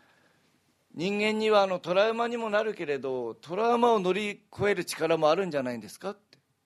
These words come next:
ポストトラウマティックグロースと言います。ピーティージーという言葉を初めて聞きました。で、我々大人は意外と立ち直れなくなってるんですよ。経験が豊かな大人が立ち直れないんですよ、意外と。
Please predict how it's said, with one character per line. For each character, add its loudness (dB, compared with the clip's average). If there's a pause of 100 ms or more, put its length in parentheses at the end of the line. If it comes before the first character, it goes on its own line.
(840)
ポ -2
ス -8
ト -8
ト -6
ラ 6
ウ 2
マ -6
テ -10
ィ -10
ッ -20
ク -16
グ -6
ロ 4
ー 2
ス -10
と -12
言 -12
い -14
ま -18
す。 -20 (380)
ピ -4
ー -6
テ -12
ィ -4
ー -16
ジ -4
ー -6
と -6
い -2
う -10
言 -10 (120)
葉 0
を 2
初 -6
め -4
て -12
聞 -14
き -14
ま -6
し -10
た。 -20 (920)
で、 -8
我 4
々 6
大 2
人 0
は 2
意 0
外 0
と -6
立 -12
ち -12
直 -2
れ 0
な 0
く -8
な 2
っ -8
て -8
る -10
ん -12
で -14
す -18
よ。 -18
経 -4
験 -6
が -2
豊 -4
か -4
な 0
大 -2
人 -8
が 0
立 -12
ち -
直 0
れ -2
な 0
い -2
ん -10
で -16
す -14
よ、 -8
意 -6
外 0
と。 -12